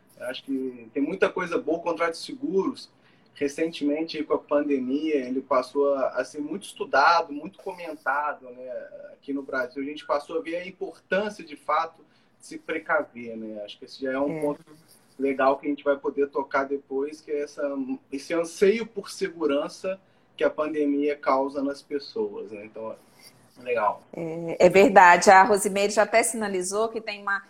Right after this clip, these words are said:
Speaker 2: uma pergunta pra fazer pra gente em relação ao tema. E tem alguns investimentos que nós realizamos como, como consumidor final, né?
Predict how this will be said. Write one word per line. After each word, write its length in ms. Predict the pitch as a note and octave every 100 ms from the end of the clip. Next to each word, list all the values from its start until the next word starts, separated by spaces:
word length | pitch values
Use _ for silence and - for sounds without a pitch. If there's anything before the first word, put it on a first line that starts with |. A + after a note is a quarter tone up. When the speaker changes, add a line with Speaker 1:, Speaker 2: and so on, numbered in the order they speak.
| _ _
Speaker 2:
uma 140 | G3 G3
pergunta 420 | G#3 G3 G3 G3
pra 140 | -
fazer 320 | F#3+ F#3 F#3
pra 220 | F#3 F3+ F3
gente 420 | G3+ G#3+ A3+ G#3+
em 40 |
relação 540 | G#3+ F#3 F#3 - F3 F3
ao 120 | F3
tema. 600 | - F#3+ G#3+ A3+ A3+ A3+ - - - - _
E 120 | - A#3+
tem 260 | C4 C#4+
alguns 400 | D4 A#3 B3+ D#4
investimentos 800 | C#4 B3 A#3+ G3+ F#3 A3 A3+ -
que 80 | -
nós 260 | G3 G3 -
realizamos 880 | F#3 F3 E3+ G3 A3 G#3+ F3+ F3
como, 840 | - B3+ D4+ F4 F4 D4+ G#3 D3+ E3 -
como 720 | A#3 A3+ B3 A#3+ A3 G3+ G3
consumidor 960 | - A3+ - A#3 A#3 G3+ G3+ G#3+ G#3+ -
final, 560 | - G#3 F3+ E3 D#3+
né? 240 | F3 G3+